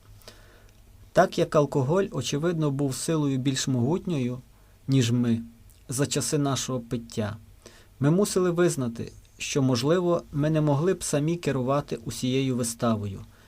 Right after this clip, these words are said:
і що мало сенс звернутися по допомогу в інше місце.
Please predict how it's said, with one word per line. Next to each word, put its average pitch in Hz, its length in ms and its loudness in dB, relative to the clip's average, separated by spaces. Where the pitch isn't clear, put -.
і 135 80 -2
що - 280 0
мало 156 480 2
сенс 151 520 0
звернутися 135 720 0
по - 140 -6
допомогу 127 560 0
в 117 140 -8
інше 143 340 -2
місце. 101 440 -4